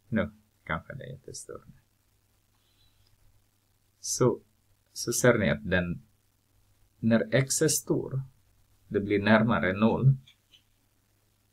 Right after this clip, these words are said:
Eh, kanske jag kan göra ännu mer. Out. Så.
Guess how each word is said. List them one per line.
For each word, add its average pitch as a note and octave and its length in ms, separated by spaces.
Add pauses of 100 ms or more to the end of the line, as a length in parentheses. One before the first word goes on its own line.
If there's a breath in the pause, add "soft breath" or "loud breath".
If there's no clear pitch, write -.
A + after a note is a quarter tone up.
(240)
Eh, - 440 (400)
kanske A2+ 280
jag G2+ 180
kan G2 140
göra E2+ 240
ännu F2+ 260
mer. - 300 (960)
Out. - 540 (2000)
Så. - 440